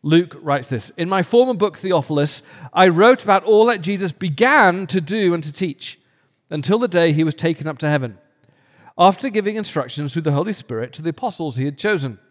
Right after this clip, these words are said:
Here we go, verse three. "After his suffering, he presented himself to them and gave many convincing proofs that he was alive. He appeared to them over a period of forty days, nearly six weeks,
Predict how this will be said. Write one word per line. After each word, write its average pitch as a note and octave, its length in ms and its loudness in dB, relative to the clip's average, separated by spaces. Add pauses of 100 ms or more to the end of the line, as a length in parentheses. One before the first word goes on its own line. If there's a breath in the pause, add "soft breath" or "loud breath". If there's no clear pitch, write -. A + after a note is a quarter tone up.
(800)
Here E3+ 100 0
we E3+ 80 2
go, B2+ 180 0
verse D#3 240 -2
three. B2+ 280 -2 (380 loud breath)
"After B3+ 320 4
his B3 100 -4
suffering, A#2+ 540 -2 (520 soft breath)
he G3+ 140 -2
presented A3+ 480 0
himself D3 720 -2 (280 soft breath)
to A#3 220 -2
them C3+ 380 -4
and D#3+ 200 -8
gave E3 220 -2
many A3+ 440 -4
convincing G3+ 760 -10
proofs - 840 -10 (480)
that E3+ 140 0
he D#3 120 4
was D3+ 120 0
alive. F3+ 600 -6 (880)
He G#3+ 200 0
appeared C4 420 -2
to F#3 80 -10
them E3+ 220 2
over F#3+ 180 0
a A3 60 0
period E3+ 260 0
of D#3 80 0
forty A#3+ 360 -2
days, A3+ 580 -4 (140)
nearly F#3 240 -4
six - 380 -8
weeks, - 400 -10